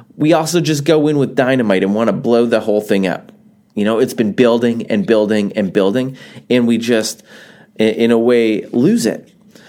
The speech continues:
Uh, and, and so the challenge here is to take away obstacles in verse thirteen that can set off even the smallest thing. It's not saying being hypersensitive. It's saying be hyper-aware of,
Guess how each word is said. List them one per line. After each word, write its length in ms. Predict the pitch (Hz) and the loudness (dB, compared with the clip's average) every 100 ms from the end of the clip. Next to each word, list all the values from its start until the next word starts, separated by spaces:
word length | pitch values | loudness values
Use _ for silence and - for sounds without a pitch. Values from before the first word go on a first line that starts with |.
| - _ | -20 _
Uh, 280 | 135 143 131 | 2 2 2
and, 260 | 156 165 147 | 0 0 0
and 160 | 160 | 0
so 200 | 156 - | 0 0
the 80 | 170 | 0
challenge 440 | 160 202 240 277 - | 0 0 0 0 0
here 120 | 147 | 0
is 120 | 143 | 0
to 80 | 139 | -2
take 220 | 196 220 | 0 2
away 220 | 190 151 | 2 2
obstacles 680 | 117 160 226 - 143 117 117 | 2 0 -2 -2 -2 0 0
in 120 | 120 | 2
verse 260 | 131 135 - | 2 0 0
thirteen 760 | 131 - - 226 190 135 139 - - - - - _ _ _ - | 0 0 -2 0 2 0 -2 -10 -20 -20 -20 -20 _ _ _ -8
that 320 | 139 185 180 | 0 0 0
can 140 | 190 | -4
set 320 | - - 214 | -2 0 0
off 400 | - 196 208 180 | 0 0 0 -2
even 300 | - 185 180 | -2 -2 0
the 80 | 170 | -2
smallest 460 | 165 185 165 165 160 | -2 0 0 0 0
thing. 120 | 165 | -2
It's 140 | 170 | -2
not 200 | 277 269 | -2 -4
saying 280 | 262 202 170 | -2 -2 0
being 180 | 160 170 | 0 -2
hypersensitive. 1000 | 147 156 147 127 147 175 196 123 87 - 147 | -2 -2 0 -2 -2 -2 -2 -4 -4 -6 -10
It's 200 | 139 233 | -2 0
saying 360 | - 220 156 117 | 2 0 0 -2
be 460 | 156 175 180 156 - | -2 0 0 -2 -6
hyper-aware 1200 | - 160 156 160 143 113 110 104 120 120 78 - _ _ _ _ _ _ _ _ _ _ _ _ - - - | -4 0 0 2 0 2 0 2 2 2 -2 -8 _ _ _ _ _ _ _ _ _ _ _ _ -20 -20 0
of, 500 | 131 135 131 120 | 2 4 2 -2